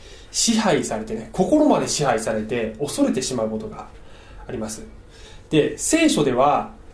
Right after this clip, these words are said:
えー、基本的には私たちは、えー、私たちの上に立つ人間の権威にも、えー、基本的には従うようにと、えー、書いてありますので、えー、このですね、暴力に訴えて、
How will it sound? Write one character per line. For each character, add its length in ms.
え 220
ー、 40
基 180
本 260
的 240
に 140
は 300
私 300
た 100
ち 120
は、 380
え 220
ー、 20
私 260
た 100
ち 80
の 120
上 240
に 80
立 200
つ 380
人 200
間 300
の 160
権 340
威 20
に 120
も、 100
え 240
ー、 20
基 180
本 160
的 200
に 80
は 100
従 300
う 60
よ 140
う 40
に 120
と、 120
え 440
ー、 60
書 120
い 40
て 80
あ 40
り 80
ま 100
す 120
の 80
で、 380
え 360
ー、 40
こ 100
の 60
で 60
す 120
ね、 240
暴 240
力 220
に 100
訴 260
え 80
て、 260